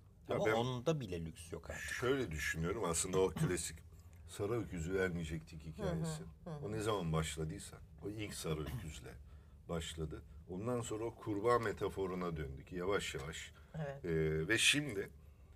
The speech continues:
Speaker 1: moral değerlerin üstünlüğü meselesi var. Birileri her gün çıkıp sana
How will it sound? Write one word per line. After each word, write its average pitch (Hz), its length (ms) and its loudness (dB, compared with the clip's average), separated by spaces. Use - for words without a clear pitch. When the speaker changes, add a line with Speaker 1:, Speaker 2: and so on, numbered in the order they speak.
Speaker 1:
moral 98 480 6
değerlerin 101 560 6
üstünlüğü 113 580 -4
meselesi - 560 -6
var. - 200 -14
Birileri 117 420 4
her 117 220 8
gün 123 240 0
çıkıp - 340 -2
sana 92 420 -2